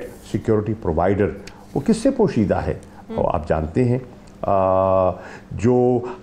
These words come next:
Speaker 1: हमने कनेक्टिविटी की बात कर रहे हैं, और आप जानते हैं कि जो सीपैक का मंसूबा है,
Speaker 2: हम्म।
Speaker 1: आपको, आपके इल्म में है कि
Speaker 2: हम्म।
Speaker 1: कुछ लो-, कुछ लोगों को नहीं भा रहा,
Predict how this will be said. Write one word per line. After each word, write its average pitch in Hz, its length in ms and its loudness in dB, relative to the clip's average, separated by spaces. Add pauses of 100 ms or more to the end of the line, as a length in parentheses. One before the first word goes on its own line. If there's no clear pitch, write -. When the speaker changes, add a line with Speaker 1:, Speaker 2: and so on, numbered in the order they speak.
(120)
Speaker 1:
हमने 120 500 4
कनेक्टिविटी 143 1000 2
की 180 160 4
बात 101 300 0
कर 98 120 0
रहे 98 300 4
हैं, 95 420 0 (560)
और 104 220 4
आप 98 260 0
जानते 104 400 0
हैं 110 480 0 (140)
कि 101 220 6 (420)
जो 110 80 4
सीपैक - 600 0
का 139 60 0
मंसूबा 113 560 2
है, 90 400 0
Speaker 2:
हम्म। 220 220 -4
Speaker 1:
आपको, 98 840 0
आपके 98 300 0
इल्म 98 180 4
में 127 120 4
है 107 360 0 (240)
कि 98 380 6
Speaker 2:
हम्म। 92 300 2
Speaker 1:
कुछ 101 300 -4
लो-, 101 420 2
कुछ 95 300 0
लोगों 98 280 2
को 123 120 0
नहीं 160 160 4
भा 143 240 2
रहा, 117 260 0